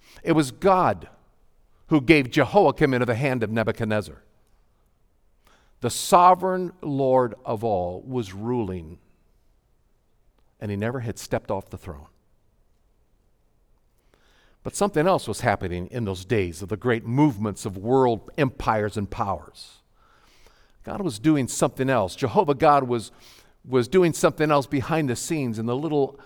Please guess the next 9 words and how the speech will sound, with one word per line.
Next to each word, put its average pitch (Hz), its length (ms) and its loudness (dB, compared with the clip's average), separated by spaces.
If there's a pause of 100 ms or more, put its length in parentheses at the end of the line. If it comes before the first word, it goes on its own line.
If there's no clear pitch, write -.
(180)
out-of-the-way 135 500 0
place. - 960 -6 (1800)
And 165 160 2
while 147 160 10
most 175 320 4
of 160 80 0
the 143 80 0
people 135 500 2
of, - 560 -2